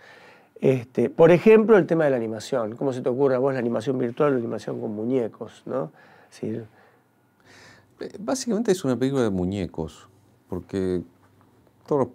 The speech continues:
Speaker 2: protagonistas reales no los tenías disponibles. Los jueces no iban a venir, los camaristas menos, los canas ni hablar.
Speaker 1: ¿Cuáles eran las opciones que barajabas que finalmente te decidiste por la animación?
Speaker 2: Me decidí por la animación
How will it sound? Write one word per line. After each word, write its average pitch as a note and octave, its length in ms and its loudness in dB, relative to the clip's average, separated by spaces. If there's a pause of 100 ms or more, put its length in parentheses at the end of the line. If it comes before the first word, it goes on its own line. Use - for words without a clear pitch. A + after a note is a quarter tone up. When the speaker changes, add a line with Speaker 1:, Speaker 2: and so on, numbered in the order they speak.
Speaker 2:
protagonistas G#2+ 580 0
reales A2+ 380 0
no F#2 120 -6
los F2+ 120 -6
tenías F2+ 300 -6
disponibles. E2 800 -8
Los F#2 140 -8
jueces E3+ 320 0
no F2+ 80 0
iban F2 200 0
a E2 80 -2
venir, D2+ 460 -6
los D#2+ 160 -8
camaristas G#2+ 560 -6
menos, D#2+ 440 -8
los F2 160 -4
canas D3+ 360 -2
ni D2+ 140 -6
hablar. D#2 500 -2
Speaker 1:
¿Cuáles F#3+ 260 6
eran F3+ 120 6
las C#3+ 120 0
opciones D3+ 420 2
que C#3 100 -4
barajabas C3+ 560 0
que C3 120 -12
finalmente C3 500 0
te C3 220 -6
decidiste B2 440 -2
por A2+ 140 -6
la A2+ 80 -6
animación? A#2 540 -8 (1700)
Speaker 2:
Me D3 160 -2
decidí F#3+ 280 -2
por G3+ 140 0
la D#3 80 0
animación G3 840 -4